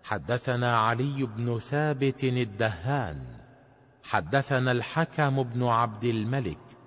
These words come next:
عن قتادة عن سعيد بن المسيب عن عائشة قالت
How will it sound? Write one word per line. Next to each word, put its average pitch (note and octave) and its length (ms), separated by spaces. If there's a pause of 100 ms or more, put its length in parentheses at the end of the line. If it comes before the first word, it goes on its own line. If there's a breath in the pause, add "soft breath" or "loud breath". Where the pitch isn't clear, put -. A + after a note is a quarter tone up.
(280)
عن G2+ 300
قتادة B2 960
عن A2 300
سعيد B2+ 600
بن B2 220
المسيب A#2 920 (680)
عن A2 280
عائشة G2 920
قالت B2+ 720